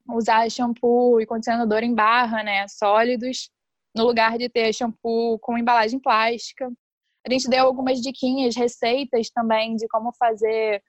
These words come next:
o próprio desodorante natural, receitas caseiras. Agora, na segunda semana, é como reduzir o plástico na cozinha.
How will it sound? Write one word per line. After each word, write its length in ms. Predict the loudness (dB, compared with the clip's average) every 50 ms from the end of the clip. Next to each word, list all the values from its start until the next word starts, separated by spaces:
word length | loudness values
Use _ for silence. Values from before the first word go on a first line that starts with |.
| _ _
o 40 | -6
próprio 280 | -4 -4 -2 -2 -4 -2
desodorante 560 | -2 -2 0 0 0 -2 -2 -4 -6 -4 -4
natural, 920 | -4 -2 0 0 2 4 4 4 4 4 4 2 0 0 -2 -4 -6 -8 -12 _ _ _ _ -12
receitas 480 | -12 -8 -6 -6 -6 -6 -6 -10 -8
caseiras. 880 | -4 -2 -2 -2 0 0 0 0 0 0 0 -2 -2 -4 -6 -8 -12 -18 -20 _ _ _ _ _ _ -4
Agora, 260 | -2 0 0 0 0
na 80 | -4
segunda 300 | -6 -8 -6 -6 -6 -6
semana, 640 | -6 -6 -6 -2 -2 0 0 -2 -2 -2 -4 -6 -6 -10 _ _ _ -4
é 80 | -4 -2
como 200 | -2 0 0 0
reduzir 640 | 0 -2 -2 -2 -4 -4 -2 -2 -2 -2 -4 -4 -4 -2
o 180 | -2 -2 -2 -2
plástico 580 | 0 2 2 2 2 0 -2 -8 -10 -6 -2 -2
na 100 | -2 0
cozinha. 560 | 0 0 0 2 2 2 2 0 -2 -2